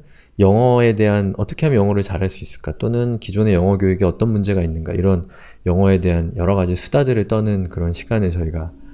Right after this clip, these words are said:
일주일에 한 번씩 정기적으로 갖는데요. 그 모임에서 뭐 이런 얘기가 나왔어요.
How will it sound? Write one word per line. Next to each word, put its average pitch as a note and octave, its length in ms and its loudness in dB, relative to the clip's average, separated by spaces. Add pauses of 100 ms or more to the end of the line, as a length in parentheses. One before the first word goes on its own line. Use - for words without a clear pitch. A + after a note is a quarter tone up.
(260)
일주일에 G2+ 300 0
한 A#2 100 0
번씩 A#2+ 240 -2
정기적으로 F2+ 520 0
갖는데요. F2 600 -4 (1160)
그 B2 100 2
모임에서 A#2+ 800 4
뭐 G2+ 120 4
이런 A#2 220 2
얘기가 G2 220 0
나왔어요. D#2 560 -8